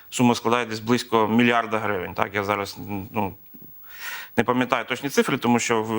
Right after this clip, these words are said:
місті є два теплопостачальних підприємства. Що це, е, щ-, що це ускладнює? Це, звичайно, що ускладнює розрахунки за наші основні ресурси, так, які ми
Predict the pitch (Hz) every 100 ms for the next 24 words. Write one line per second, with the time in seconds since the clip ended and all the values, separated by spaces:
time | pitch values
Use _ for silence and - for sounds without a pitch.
0 | 113 113 110 - 107 107 117 104 - 104
1 | 101 - 95 95 95 95 98 90 87 -
2 | - - - - - - - - - 185
3 | 180 151 - 120 120 117 113 101 107 113
4 | 82 - - - - - - - - -
5 | - - - - 170 - 139 98 - 92
6 | 104 113 123 233 254 - 147 - 143 165
7 | 151 127 123 120 123 165 156 117 120 127
8 | 117 101 92 - - - 113 131 127 123
9 | 104 - - _ - - 113 131 - 139
10 | 143 175 175 156 170 123 123 151 143 139
11 | 139